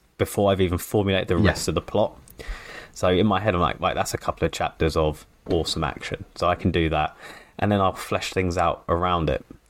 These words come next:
Speaker 1: So, um, I've had ideas like that come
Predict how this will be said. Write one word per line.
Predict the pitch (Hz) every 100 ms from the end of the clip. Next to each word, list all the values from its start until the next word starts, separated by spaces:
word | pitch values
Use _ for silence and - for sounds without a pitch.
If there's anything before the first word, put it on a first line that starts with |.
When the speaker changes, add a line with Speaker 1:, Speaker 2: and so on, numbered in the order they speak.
| _ _
Speaker 1:
So, | - 110 95 90 - - - - - -
um, | 101 98 82 65 - - - -
I've | 120 120
had | 117 - - -
ideas | 101 101 101 92
like | 85 -
that |
come | - 92 87